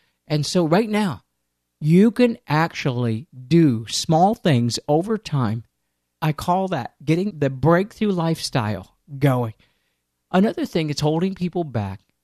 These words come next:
is operating in servant mode as opposed to a son or a daughter of the king. You know, I saw this, uh, vision a few years ago,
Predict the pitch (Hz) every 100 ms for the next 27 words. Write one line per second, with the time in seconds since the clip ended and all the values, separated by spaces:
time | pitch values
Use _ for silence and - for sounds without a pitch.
0 | - 156 - - 170 196 196 185 151 143
1 | 147 151 135 127 - _ _ - - -
2 | 214 185 127 - 135 123 117 120 127 _
3 | _ _ _ 160 180 202 208 - 143 131
4 | 123 123 - - _ _ _ 151 151 -
5 | - 147 143 147 - - 139 127 123 123
6 | 123 123 139 135 123 135 120 - 143 127
7 | 104 95 _ _ _ _ _ _ _ 151
8 | 147 160 180 _ _ 151 170 - - 180
9 | 190 151 123 - - - 135 110 107 135
10 | 170 185 147 123 101 110 _ 139 170 170
11 | 139 151 156 165 151 151 160